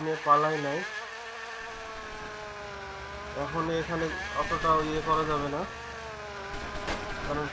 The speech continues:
প্লেন নষ্ট করলে লাইফ শেষ। আর একটাই আছে প্লেন,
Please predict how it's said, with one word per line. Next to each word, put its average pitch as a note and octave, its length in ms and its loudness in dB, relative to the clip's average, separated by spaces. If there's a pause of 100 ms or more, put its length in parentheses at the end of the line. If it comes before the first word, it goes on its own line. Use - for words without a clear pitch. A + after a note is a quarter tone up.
প্লেন D#3+ 260 2 (120)
নষ্ট D3+ 200 4 (140)
করলে D#3+ 300 6 (1080)
লাইফ C#3+ 240 2
শেষ। D#3 220 -2
আর D3 140 6
একটাই D3+ 260 0 (100)
আছে D3+ 200 -4 (460)
প্লেন, D3+ 220 -2